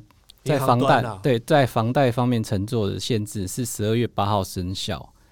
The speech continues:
Speaker 1: 那所以
Speaker 2: 所以马上就生效。
Speaker 1: 我觉得这个影响是
Speaker 2: 很及时，
Speaker 1: 也，对，
Speaker 2: 及时，
Speaker 1: 也没有什么，
Speaker 2: 及时的，没有什么吗？
Speaker 1: 对，没有什么缓冲时间的。
Speaker 2: 哦，这样子。
Speaker 1: 就是他，他发布下来生效，那银行就是照做了嘛。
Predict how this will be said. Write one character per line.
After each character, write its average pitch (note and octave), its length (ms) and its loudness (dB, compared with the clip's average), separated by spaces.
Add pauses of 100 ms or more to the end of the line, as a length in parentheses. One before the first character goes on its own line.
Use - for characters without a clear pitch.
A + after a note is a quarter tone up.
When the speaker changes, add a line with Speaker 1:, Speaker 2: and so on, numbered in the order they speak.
(260)
Speaker 1:
那 C#3+ 140 -2
所 C3 200 0
以 A#2+ 140 4
Speaker 2:
所 D3+ 100 2
以 D#3 40 2
马 C3+ 180 0
上 D#3 160 0
就 D3 100 0
生 C#3 140 -2
效。 E3 60 4
Speaker 1:
我 F3 120 8
觉 E3 200 4
得 E3 120 6
这 F3 140 4
个 D#3+ 80 6
影 C#3 160 6
响 G#2 240 2
是 A2+ 420 0 (320)
Speaker 2:
很 A2 160 -8
及 - 200 -8
时， C3 60 4
Speaker 1:
也， B2 220 6
对， D3+ 260 4
Speaker 2:
及 D#3+ 60 4
时， - 260 -6
Speaker 1:
也 G#2+ 120 0
没 A2+ 140 2
有 C3 120 4
什 D#3 200 2
么， F#2 180 -2
Speaker 2:
及 G#2 60 -6
时 G2 40 -6
的， F#2 240 -14
没 E3 100 2
有 G#3+ 120 8
什 E3 100 2
么 C3+ 80 2
吗？ C#3 60 2
Speaker 1:
对， - 0 -
没 C#3+ 60 4
有 C#3+ 60 4
什 C3 60 2
么 A2 140 0
缓 G2+ 180 0
冲 A#2 200 0
时 F#2 180 -4
间 F#2+ 260 -4
的。 C#3+ 80 0
Speaker 2:
哦， E3+ 420 6
这 F3+ 100 6
样 G3 100 10
子。 G3+ 100 8
Speaker 1:
就 F#3+ 60 0
是 - 80 -10
他， F3 260 4
他 F3+ 220 2
发 F#3 160 6
布 F3 180 0
下 D3+ 200 4
来 A#2 200 4
生 C#3+ 260 0
效， C3 220 2
那 B2+ 240 0 (400)
银 A#2+ 200 -6
行 A2 200 -2
就 A#2 120 -2
是 G#2+ 180 -4 (140)
照 G2+ 260 -6
做 F2+ 320 -12
了 - 120 -20
嘛。 - 80 -20